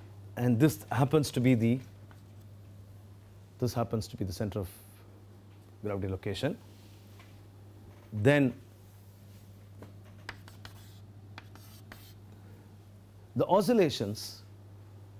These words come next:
would be about a node for the first natural frequency, something like this. Let us say that this distance is L zero one as in Wang, that's the distance,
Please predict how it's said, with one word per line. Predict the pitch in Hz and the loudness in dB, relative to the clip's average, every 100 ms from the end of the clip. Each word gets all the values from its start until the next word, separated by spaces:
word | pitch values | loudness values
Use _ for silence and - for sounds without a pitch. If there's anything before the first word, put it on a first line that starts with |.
| - - - - | -20 -20 -12 0
would | 127 131 107 | 4 4 4
be | 156 135 95 - - - - - | 4 4 0 -12 -20 -20 -10 2
about | 120 143 131 | 6 6 4
a | |
node | 104 104 117 165 - - - - - - - | 0 4 4 4 -2 -20 -20 -20 -20 -20 -6
for | - | -4
the | 98 | -2
first | - 165 - | 4 4 4
natural | 120 - | -4 -2
frequency, | 107 110 - 104 - 143 - - - - | -4 -4 -2 -4 -2 -4 -4 -20 -20 -20
something | - 113 95 90 | -10 -6 -2 -4
like | 85 76 | -4 -10
this. | - - - - - - - - - - - - - - | -18 -18 -18 -18 -20 -20 -20 -20 -20 -20 -20 -20 -20 2
Let | 180 214 | 4 6
us | 165 | 6
say | 214 | 6
that | 190 170 165 - 101 | 8 6 4 -4 -2
this | - 175 | 2 2
distance | - 135 - 127 90 - - - - - - - - - - - - - - - - - - - - - - - - | 2 0 2 -2 -2 -6 -14 -16 -20 -20 -20 -20 -20 -20 -18 -18 -16 -18 -18 -20 -20 -20 -20 -20 -20 -20 -20 -10 0
is | 120 110 - - | 2 2 -4 -6
L | - 131 139 | 2 4 4
zero | 110 120 104 | 4 4 4
one | 107 131 | 2 0
as | 113 117 - - - - - - - - | 2 0 0 -10 -18 -20 -20 -20 -14 -4
in | 98 | 0
Wang, | 104 110 160 - - | 2 0 -2 -12 -6
that's | - 120 | -2 -2
the | - | 0
distance, | 98 110 - - 139 - | -2 -2 -4 -8 -8 -14